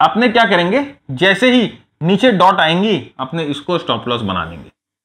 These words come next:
और ये देखिए यहाँ पर स्टॉप लॉस जो है ट्रिगर हो गया। समझ में आ रहा है आपको?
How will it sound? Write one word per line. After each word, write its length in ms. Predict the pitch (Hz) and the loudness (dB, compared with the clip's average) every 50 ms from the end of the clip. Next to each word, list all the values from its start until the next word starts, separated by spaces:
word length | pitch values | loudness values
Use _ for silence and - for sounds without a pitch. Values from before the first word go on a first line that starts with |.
| _ _ _ _ _ _ _ _ _ - | _ _ _ _ _ _ _ _ _ -2
और 60 | 113 | 0
ये 80 | 127 135 | 2 2
देखिए 280 | 131 131 123 - 170 143 | 2 0 -2 -2 0 0
यहाँ 120 | 117 110 | 0 0
पर 120 | 135 131 | 0 -2
स्टॉप 280 | 127 - - 92 - - | -2 -2 -4 -4 -2 -2
लॉस 280 | 139 180 180 - - _ _ _ - | -2 -2 -4 -6 -14 _ _ _ -6
जो 100 | 120 107 | -4 -2
है 320 | 104 131 165 - - _ _ _ - _ _ _ _ _ _ - | 0 0 -2 -2 -6 _ _ _ -20 _ _ _ _ _ _ -10
ट्रिगर 240 | 113 110 104 117 117 | -6 -2 -2 -2 -2
हो 100 | 104 82 | -4 -8
गया। 300 | 69 65 - - - - - _ _ _ _ _ _ _ _ _ _ _ _ _ _ _ _ _ _ _ _ _ _ _ _ - | -10 -12 -18 -20 -20 -20 -20 _ _ _ _ _ _ _ _ _ _ _ _ _ _ _ _ _ _ _ _ _ _ _ _ -4
समझ 140 | 123 120 127 | -2 -2 0
में 140 | 123 123 123 | 0 0 2
आ 60 | 139 | 2
रहा 100 | 151 147 | 2 0
है 80 | 135 | -2
आपको? 140 | - - - | -4 -10 -16